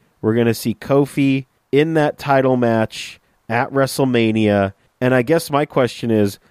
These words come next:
would you rather see him in a transitional pay-per-view get a title shot? Or would you rather see this guy who's busted his ass for, uh, the better part of a decade,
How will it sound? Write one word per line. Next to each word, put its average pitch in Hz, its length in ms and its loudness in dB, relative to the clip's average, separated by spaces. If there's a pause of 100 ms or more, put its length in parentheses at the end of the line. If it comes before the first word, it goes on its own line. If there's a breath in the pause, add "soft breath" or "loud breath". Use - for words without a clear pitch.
would 117 240 0
you 127 100 -2
rather 127 340 4
see 139 280 -2
him 127 160 2
in 120 140 2
a 104 140 4
transitional 123 1080 -2
pay-per-view 143 640 -2
get 160 160 2
a 170 60 -2
title 170 340 -2
shot? 180 420 -2 (440 soft breath)
Or - 120 -4
would 139 140 0
you 147 80 0
rather 147 320 4
see 143 220 0
this 127 240 0
guy 120 340 4
who's 107 160 0
busted 107 460 -2
his 101 160 0
ass 95 340 0
for, 95 480 -2 (380 soft breath)
uh, 98 380 2 (180)
the 120 200 -2
better 110 320 2
part 104 300 0
of 98 120 0
a 98 60 0
decade, 87 760 -2